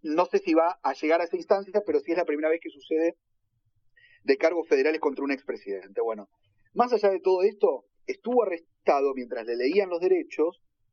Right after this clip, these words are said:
eh, y mientras le estaban dando su acusación, y además él tenía que identificarse. Luego, bueno, fue liberado sin ningún tipo de pago de fianza. Le pidieron algo raro, porque él le pidieron que no tenga contacto con ningún testigo.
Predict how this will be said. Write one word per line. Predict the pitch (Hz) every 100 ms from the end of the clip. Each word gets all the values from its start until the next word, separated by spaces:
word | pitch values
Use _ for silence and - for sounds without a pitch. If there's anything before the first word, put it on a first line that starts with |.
| _
eh, | 139 127 135
y | 135
mientras | 127 120 123
le | 123
estaban | 123 - 156 147 147
dando | 143 170 160
su | 160
acusación, | 143 147 175 170 196 160 165 - _ _
y | 143
además | 156 160 175 190 196
él | 147 151
tenía | 151 156
que | 139
identificarse. | 127 110 104 110 104 104 -
Luego, | 135 165 156
bueno, | 120 110
fue | 147
liberado | 151 165 180 175
sin | 160 143
ningún | 143 143
tipo | 156 151
de | 143
pago | 160 170 185
de |
fianza. | 190 220 196 196 202 190 _ _ _ _ _
Le | 202
pidieron | 208 254 294 247
algo | 254 220
raro, | 208 214 190 170 165
porque | 160 160 196
él | 208
le | 196
pidieron | 185 214 190
que |
no | 175
tenga | 208 202
contacto | 180 156 202 202
con | 160 143
ningún | 143 160 170
testigo. | 151 - 113 104 107